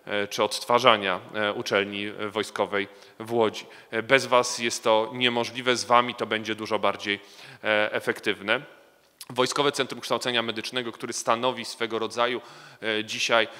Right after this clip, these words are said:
e, nie tylko laboratorium doświadczeń, ale, e, prawdziwy inkubator umiejętności, e, dla studentów, którzy są obecni z nami, dla podchorążych. E, bardzo wam dziękuję za zaangażowanie, za waszą misję, za, za to, co robicie.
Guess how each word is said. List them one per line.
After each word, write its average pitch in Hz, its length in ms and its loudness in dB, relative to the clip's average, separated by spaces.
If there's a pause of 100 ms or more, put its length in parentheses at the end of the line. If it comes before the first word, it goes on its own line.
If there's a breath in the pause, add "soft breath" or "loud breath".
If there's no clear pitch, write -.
(240 loud breath)
e, 104 300 2
nie 117 140 -6
tylko - 220 -2
laboratorium 127 920 4
doświadczeń, 98 760 -2
ale, 101 260 4 (320 loud breath)
e, 107 120 0
prawdziwy 123 420 0
inkubator 151 800 2 (200)
umiejętności, 127 920 -2 (360 loud breath)
e, 110 160 2
dla 110 480 8
studentów, 113 560 -2
którzy 107 220 -8
są 101 260 2
obecni 104 360 -2
z 101 60 -12
nami, 107 220 0
dla 107 120 4
podchorążych. 101 1040 -4
E, 104 240 4
bardzo 127 340 6
wam 113 160 4
dziękuję 110 400 -2
za 104 120 -6
zaangażowanie, 101 800 0
za 101 300 2
waszą 107 300 -2
misję, 101 460 -4
za, 98 400 2
za 104 140 -2
to, 113 120 -6
co 110 140 -6
robicie. 90 480 -6